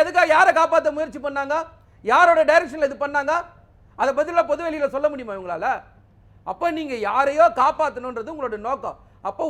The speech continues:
உச்சநீதிமன்றம் தான் சொல்லுது, தெளிவா சொல்லுது. நீங்க வந்து வெளிப்படையா சொல்லுங்க, இந்த நாட்டுல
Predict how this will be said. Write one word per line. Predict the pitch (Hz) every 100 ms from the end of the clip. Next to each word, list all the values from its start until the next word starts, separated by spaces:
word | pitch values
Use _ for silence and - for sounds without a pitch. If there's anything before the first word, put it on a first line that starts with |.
| 254
உச்சநீதிமன்றம் | - 381 359 330 285 262 330
தான் | 302
சொல்லுது, | 285 285 208 - _ _ _ _ -
தெளிவா | 285 480 466 320
சொல்லுது. | 262 226
நீங்க | 294 294
வந்து | 277 330 311
வெளிப்படையா | 311 277 294 285
சொல்லுங்க, | 254 233 208 262 196 - - - 214
இந்த | 240 247
நாட்டுல | 254 311 339